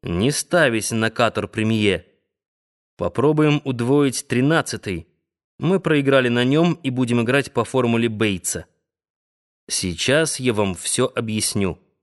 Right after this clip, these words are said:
У Линда была слава азартного игрока —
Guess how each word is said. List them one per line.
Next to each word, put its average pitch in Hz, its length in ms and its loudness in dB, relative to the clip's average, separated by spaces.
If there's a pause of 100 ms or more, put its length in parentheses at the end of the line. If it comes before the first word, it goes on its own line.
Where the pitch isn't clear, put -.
(580)
У 110 120 0
Линда 190 440 4
была 165 280 4
слава 160 480 2
азартного 147 760 0
игрока — 160 640 0